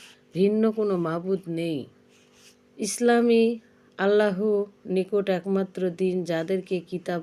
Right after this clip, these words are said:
দেওয়া হয়েছে তাদের নিকট, আহ, প্র-, প্রকৃত জ্ঞান আসার পরেও শুধু নিজেদের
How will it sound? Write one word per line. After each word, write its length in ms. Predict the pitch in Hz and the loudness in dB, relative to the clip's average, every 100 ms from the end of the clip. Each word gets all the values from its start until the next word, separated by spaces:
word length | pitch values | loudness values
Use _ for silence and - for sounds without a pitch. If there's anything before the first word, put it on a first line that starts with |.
| 170 | -4
দেওয়া 220 | 170 170 | -4 -4
হয়েছে 400 | 170 202 196 180 | -2 -4 -4 -6
তাদের 400 | 165 160 160 180 | -4 -4 -2 -2
নিকট, 520 | 180 185 180 170 165 - - - _ - - | -2 -4 -4 -4 -6 -14 -20 -20 _ -20 -8
আহ, 200 | 175 180 | -2 0
প্র-, 600 | 180 185 214 208 _ - 190 | -2 0 -2 -2 _ -8 -4
প্রকৃত 420 | 190 196 226 214 | 0 0 -2 0
জ্ঞান 480 | 214 156 175 175 180 | 0 0 0 2 2
আসার 300 | 185 175 190 | -2 -4 -6
পরেও 500 | 185 185 180 180 180 | -4 -2 -2 0 -2
শুধু 480 | 180 185 170 175 175 - _ _ _ _ | -4 -6 -4 -4 -4 -8 _ _ _ _
নিজেদের 640 | 170 190 190 214 202 190 | 2 2 4 2 4 4